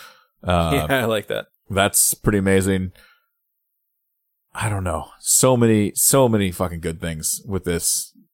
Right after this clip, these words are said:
Speaker 1: with this trailer. Uh, we get to see Thanos, uh, for real.
Speaker 2: Yeah, it's just Tony's own hand.
Speaker 1: Yeah, it, it totally is.
Speaker 2: I just, uh, Screen Rant, uh, maybe I'll throw this in the show notes before we finish here.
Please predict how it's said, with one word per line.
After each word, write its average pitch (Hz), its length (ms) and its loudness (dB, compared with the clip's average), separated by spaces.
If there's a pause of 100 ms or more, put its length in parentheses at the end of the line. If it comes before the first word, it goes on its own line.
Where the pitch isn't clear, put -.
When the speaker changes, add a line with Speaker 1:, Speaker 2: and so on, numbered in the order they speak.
(140)
Speaker 1:
with 98 160 -6
this 82 140 -6
trailer. 85 480 -2
Uh, 90 200 0
we 92 100 0
get 101 120 0
to - 60 -4
see 123 140 0
Thanos, 101 500 0
uh, 90 400 2
for 101 180 2
real. 90 380 0 (1400)
Speaker 2:
Yeah, 117 220 2
it's 113 140 0
just - 140 0
Tony's 104 280 0
own 98 140 -6
hand. 98 300 -8 (800)
Speaker 1:
Yeah, 107 200 2 (360)
it, 104 240 0
it 104 100 0
totally 76 300 0
is. - 280 -8
Speaker 2:
I 120 60 -2
just, 117 320 2
uh, 113 300 2
Screen 143 280 -2
Rant, 117 300 -2
uh, 78 120 -14
maybe 113 240 -2
I'll 110 80 4
throw 110 140 -2
this 107 180 -2
in 113 60 -8
the 107 60 -6
show 107 160 -4
notes 104 200 -6
before - 260 -4
we 98 80 -4
finish 107 280 -8
here. 101 180 -2